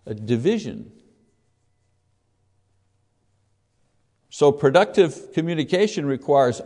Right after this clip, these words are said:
honesty, it requires clarity, it also requires completeness. You must tell the truth and express it clearly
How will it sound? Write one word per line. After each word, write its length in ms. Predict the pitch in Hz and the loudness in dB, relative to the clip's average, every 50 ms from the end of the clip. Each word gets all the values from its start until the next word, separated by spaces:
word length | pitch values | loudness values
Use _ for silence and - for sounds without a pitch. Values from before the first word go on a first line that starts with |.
| - - | -10 -6
honesty, 800 | 113 139 156 175 190 185 - - _ - 202 208 208 196 - - - - | -4 -2 -2 -2 -4 -8 -10 -12 _ -8 -8 -8 -8 -8 -12 -16 -10 -4
it 180 | 131 139 - | -4 -4 -2
requires 640 | 127 127 - - - 123 123 123 113 110 107 - - - - - | -2 -8 -6 -4 -2 0 2 2 0 0 -4 -8 -18 -20 -20 -20
clarity, 1000 | - - - 123 123 156 202 220 180 123 107 - - - 104 98 101 104 101 - _ _ _ _ _ _ _ _ _ _ _ _ _ - | -18 -10 -6 -4 -4 -2 -2 -2 -4 -4 -6 -8 -8 -10 -8 -8 -8 -8 -10 -14 _ _ _ _ _ _ _ _ _ _ _ _ _ -10
it 160 | - 98 98 | -6 0 4
also 480 | 107 120 147 165 160 - - - 156 | 6 6 6 4 2 -2 -2 0 0
requires 880 | 151 139 131 139 - - - 101 101 101 101 101 101 104 101 - - - _ _ _ _ _ _ _ _ _ _ _ _ _ | 0 0 -2 -6 -8 -6 -4 -2 0 0 -2 -2 -4 -6 -8 -12 -20 -20 _ _ _ _ _ _ _ _ _ _ _ _ _
completeness. 1160 | - 113 107 - - - 131 180 196 - - - 110 87 - - - - - - - - _ _ _ - | -10 -10 -10 -10 -8 -4 -4 -2 -2 -4 -6 -10 -14 -14 -12 -14 -18 -18 -18 -20 -20 -20 _ _ _ -8
You 140 | 101 107 110 | -6 -4 -2
must 400 | 113 127 151 175 180 - - - | -2 0 0 -2 -2 -4 -2 2
tell 220 | 180 160 151 143 | 6 6 6 6
the 120 | 123 123 | 4 0
truth 640 | 107 - - - 165 185 214 233 220 - - - - - - _ _ _ _ _ | -4 -4 -4 0 2 4 4 2 0 -4 -12 -20 -20 -20 -20 _ _ _ _ _
and 180 | - - 123 123 | -4 -2 -2 -2
express 580 | 113 107 - - - - - 147 151 147 - - | -2 -4 -6 -12 -8 0 2 2 2 2 0 -4
it 200 | 117 107 - - | -4 -4 -6 -14
clearly 680 | - - 139 151 175 196 208 208 214 214 208 202 202 | -10 -4 0 2 4 4 4 4 4 0 0 -2 -8